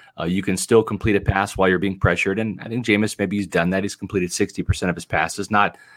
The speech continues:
not a career mark for Jameis in that regard. So maybe some of those pressures have affected some of his passes. But when he was in Tampa, he got sacked forty-seven times in twenty nineteen, which was the first year in Bruce Arians' offense, which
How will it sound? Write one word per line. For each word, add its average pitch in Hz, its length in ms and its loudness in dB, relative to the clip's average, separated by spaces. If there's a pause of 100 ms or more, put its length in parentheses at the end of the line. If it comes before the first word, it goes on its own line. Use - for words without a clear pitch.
(140)
not 98 120 2
a 101 40 2
career 104 340 6
mark 92 280 4
for 92 100 2
Jameis 90 380 0
in 87 60 -2
that 85 120 0
regard. 87 380 0
So 104 100 -4
maybe 85 160 -2
some - 180 -4
of 92 60 2
those 87 100 0
pressures 92 420 0
have 104 180 0
affected 92 480 -2 (340)
some - 180 -2
of 98 120 2
his 98 160 0
passes. 95 440 0
But 139 380 4 (1400)
when 101 180 2
he 113 200 2
was 131 320 2 (100)
in 107 240 0
Tampa, 104 640 -2 (1160)
he 113 160 0
got 101 200 2
sacked 92 240 2
forty-seven 92 560 0
times - 640 -10
in 90 140 -4
twenty 92 260 0
nineteen, 82 400 -4
which 80 160 -10
was 87 120 -10
the 92 80 -12
first 98 380 0
year 87 160 0
in 82 60 -2
Bruce 87 260 -4
Arians' 82 400 -6
offense, 104 360 -2
which 117 560 2